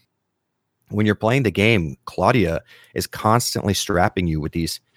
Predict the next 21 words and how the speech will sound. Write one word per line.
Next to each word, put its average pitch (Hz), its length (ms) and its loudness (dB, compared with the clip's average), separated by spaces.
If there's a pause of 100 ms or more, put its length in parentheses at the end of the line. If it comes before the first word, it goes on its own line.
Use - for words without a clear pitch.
(280)
terrible 113 540 0
situations. 82 920 -2
And 98 140 -2
the 98 80 4
idea 101 320 2
is 98 360 0
for 92 180 -4
her 107 460 0
to - 220 -8 (540)
allow 95 460 0
this 98 180 -2
fetus 90 360 -2
to - 100 -8
grow 90 500 4 (300)
through 82 120 -6
hatred, 90 680 -4
through 82 120 -6
negativity, 85 840 -2
through 78 360 -4
depression, 80 640 -4
sadness. 85 640 -2